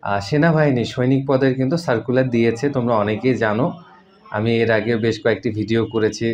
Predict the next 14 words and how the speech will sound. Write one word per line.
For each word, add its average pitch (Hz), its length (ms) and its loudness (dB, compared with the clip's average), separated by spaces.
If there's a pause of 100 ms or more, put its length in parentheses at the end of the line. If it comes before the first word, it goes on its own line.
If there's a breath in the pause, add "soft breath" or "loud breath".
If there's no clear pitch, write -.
(340)
আবার 104 340 0
হয়তোবা 104 340 0
যারা 110 180 2
ভিডিও 113 320 0
দেখোনি 110 400 -2
তারা 104 200 0
হয়তোবা 107 380 0
পত্রিকায় 110 460 -4
সার্কুলারটি 107 600 -2
দেখেছো। 98 420 -4 (1000 soft breath)
আজকের 156 300 2
ভিডিওতে 220 400 4
আলোচনা 214 440 4
করব 185 280 4